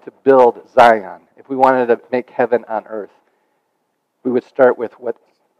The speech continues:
statistics and science and the math shows. So what does this mean? It means that God's divine design works. Listen,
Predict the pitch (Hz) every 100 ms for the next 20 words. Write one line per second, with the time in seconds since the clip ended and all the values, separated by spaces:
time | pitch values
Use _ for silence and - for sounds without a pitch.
0 | _ _ _ _ 117 - 127 _ 120 -
1 | _ 113 101 101 _ 123 113 104 - _
2 | 113 101 104 104 101 _ 107 92 _ _
3 | _ _ _ _ _ _ _ _ _ _
4 | _ _ _ _ _ _ _ _ - 165
5 | 185 185 175 - 214 160 160 180 190 190
6 | _ - 156 147 _ 156 185 214 233 226
7 | _ _ - 135 131 165 190 196 175 139
8 | 151 147 139 131 _ 117 143 131 - _
9 | _ _ _ _ _ _ _ _ _ _
10 | _ _ _ _ _ 160 170 160